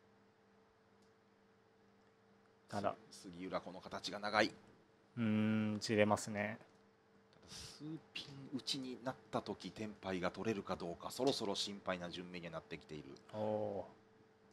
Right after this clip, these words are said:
Speaker 1: そうか、数ピン打つとチーテンになるんだ。あの、
Speaker 2: 内田ですね、
Speaker 1: そうですね。
Speaker 2: ここ。はい。
Speaker 1: これはチーテン取りそうですもんね。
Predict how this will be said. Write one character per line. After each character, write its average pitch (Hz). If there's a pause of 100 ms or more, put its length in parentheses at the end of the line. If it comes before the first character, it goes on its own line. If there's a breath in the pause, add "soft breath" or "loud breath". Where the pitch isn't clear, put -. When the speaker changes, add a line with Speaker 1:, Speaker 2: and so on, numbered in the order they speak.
(1080)
Speaker 1:
そ -
う 139
か、 -
数 180
ピ -
ン 180
打 175
つ -
と 95
チ -
ー 127
テ 131
ン 123
に 123
な 117
る 85
ん 82
だ。 82 (1800)
あ 90
の、 80 (600)
Speaker 2:
内 113
田 104
で 101
す 95
ね、 127
Speaker 1:
そ 127
う -
で 107
す 98
ね。 95
Speaker 2:
こ -
こ。 107
は 101
い。 -
Speaker 1:
こ 147
れ 151
は 160
チ -
ー 147
テ 143
ン 139
取 135
り 135
そ -
う 113
で 95
す -
も 85
ん 82
ね。 92